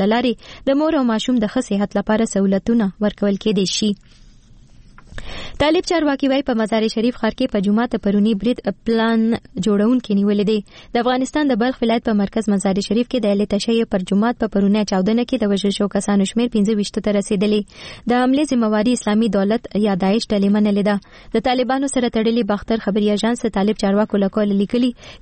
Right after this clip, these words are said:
یاد کس د طالبانو ځانګړو ځواکونو د بلخ په چابهار، چهار بولک ولسوالۍ کې نیولې دي. بل خوا د بلخ د اطلاعاتو او فرهنګ ریاست په یو خبر پاڼه کې لیکلي، دغه کس عبدالحمید سنگریار نومیږي چې وړاندې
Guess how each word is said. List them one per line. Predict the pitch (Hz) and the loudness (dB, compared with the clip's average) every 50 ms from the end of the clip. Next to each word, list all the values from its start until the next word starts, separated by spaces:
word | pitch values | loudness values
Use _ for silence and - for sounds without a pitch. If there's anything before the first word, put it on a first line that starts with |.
| 269 269 | 0 0
یاد | 285 - - 302 | 0 0 -2 -4
کس | 277 - - | -4 -2 -4
د | 240 - | -2 -2
طالبانو | 226 214 214 196 226 233 240 247 214 208 | 0 0 0 0 0 2 0 0 0 0
ځانګړو | 196 196 196 208 208 208 190 | 0 0 2 2 0 0 0
ځواکونو | 214 208 202 - 233 247 220 | 0 -2 0 0 0 0 2
د | 202 185 175 | 2 2 2
بلخ | 220 233 - - - | 0 0 -2 -2 -4
په | 190 - 202 | -4 0 0
چابهار، | 190 185 185 196 202 202 196 - - - - - | 0 0 2 2 2 2 0 0 -4 -6 -4 -2
چهار | 214 208 214 220 214 233 - - - - - 220 196 220 | 0 2 2 2 0 -2 -4 -10 -20 -10 -2 0 2 2
بولک | 220 220 240 269 262 - - 190 | 2 2 2 0 -2 -2 -2 -2
ولسوالۍ | 208 208 196 - - 185 185 208 214 208 - | 0 0 0 -2 0 0 0 0 0 0 0
کې | 202 202 | 0 2
نیولې | 202 208 208 208 214 190 | 2 2 2 2 2 2
دي. | 226 208 - - - - - - - - - | 0 -2 -2 -6 -18 -20 -20 -20 -14 -6 -2
بل | 262 302 302 - | -2 -2 0 0
خوا | 320 311 302 240 220 | 0 0 0 0 0
د | 277 269 262 262 262 262 233 - 214 202 | 0 0 2 2 2 0 0 0 0 0
بلخ | 240 269 269 - - | 0 -2 -2 -4 -4
د | 233 226 | -4 -4
اطلاعاتو | 214 - 226 220 233 233 233 208 | -2 0 0 0 0 0 0 -2
او | 196 - | -2 0
فرهنګ | - 202 214 208 202 190 | -2 0 2 2 2 2
ریاست | 196 190 196 - 254 254 - - | 2 0 0 0 -2 -4 -2 -2
په | 196 202 | 0 0
یو | 208 214 214 - - - - - - | 0 0 -2 -4 -10 -20 -14 -6 -4
خبر | 247 233 254 247 247 | -2 0 0 0 0
پاڼه | 262 277 294 294 | 0 0 0 0
کې | - - 226 226 | 0 0 -2 -2
لیکلي، | - - 247 254 | 0 0 0 0
دغه | 208 220 202 202 214 196 | 0 0 0 0 0 -2
کس | - 247 - - 202 | -2 -4 -2 -2 -2
عبدالحمید | 180 196 202 196 196 180 - - 220 185 208 226 - 208 180 - - - - | 0 0 2 2 2 0 0 -2 0 2 2 2 2 0 -2 -6 -8 -4 -2
سنگریار | 208 196 196 202 214 214 208 208 202 202 | 0 0 0 2 2 2 2 2 2 2
نومیږي | 196 214 254 262 262 285 - | 2 2 2 2 0 -2 0
چې | - | 0
وړاندې | 254 220 240 254 254 254 269 | 0 0 0 0 0 0 0